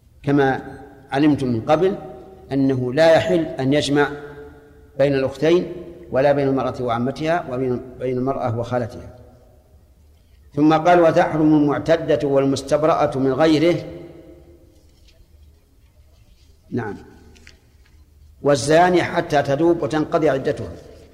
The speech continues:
المعتدة من الغير حرام على غير الزوج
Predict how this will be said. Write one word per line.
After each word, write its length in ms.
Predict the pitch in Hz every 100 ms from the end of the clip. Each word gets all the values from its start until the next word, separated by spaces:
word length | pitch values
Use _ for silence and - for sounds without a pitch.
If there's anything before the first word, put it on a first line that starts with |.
| - - - - - - _ -
المعتدة 600 | 147 165 147 - 185 165
من 120 | 156
الغير 300 | 143 135 170
حرام 340 | 127 139 147 135 - - - - - - - _ _ _ _ _ _ _ _ - _ _ _ _
على 380 | - 147 170 180
غير 260 | 156 170 143
الزوج 460 | 135 120 92 -